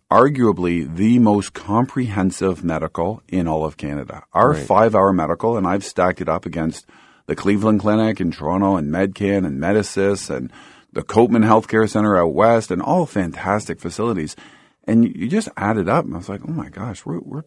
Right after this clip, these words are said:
Speaker 1: beating these guys." We, we actually are doing more testing,
Speaker 2: Mm.
Speaker 1: uh, arguably,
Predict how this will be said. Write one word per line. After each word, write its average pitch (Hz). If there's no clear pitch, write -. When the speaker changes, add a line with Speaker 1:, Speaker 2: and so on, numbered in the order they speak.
Speaker 1:
beating 156
these 80
guys." 82
We, 120
we 131
actually 180
are 104
doing 107
more 107
testing, 82
Speaker 2:
Mm. 92
Speaker 1:
uh, 92
arguably, 113